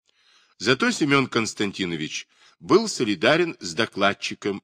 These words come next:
и похлопал ему, как положено. Гладко выбритая голова маршала излучала сияние,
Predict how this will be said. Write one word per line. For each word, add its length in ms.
и 80
похлопал 760
ему, 340
как 320
положено. 540
Гладко 520
выбритая 540
голова 340
маршала 580
излучала 600
сияние, 800